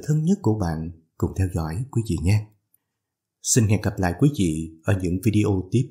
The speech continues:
theo của chúng tôi. Quý Phật tử và quý khán thính giả thân mến, trong dòng chảy bất tận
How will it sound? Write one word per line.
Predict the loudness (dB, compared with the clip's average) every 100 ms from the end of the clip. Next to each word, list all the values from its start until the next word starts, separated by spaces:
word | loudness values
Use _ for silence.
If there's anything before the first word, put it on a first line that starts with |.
| -4
theo | -4 -4 -4
của | -4 -2
chúng | -2 0
tôi. | 0 -2 -12 _ _ _ _ _ _ _
Quý | 2 4
Phật | 4
tử | 6 6 6 4
và | 6 6 6 6
quý | 8 8 6
khán | 6 8 8 6
thính | 6 6
giả | 6 4 4
thân | 4 6
mến, | 6 4 0 -8 _ _ _ _ _ _ 4
trong | 6
dòng | 8 6
chảy | 6 4 4 4 4
bất | 4 2 2
tận | 2 4 2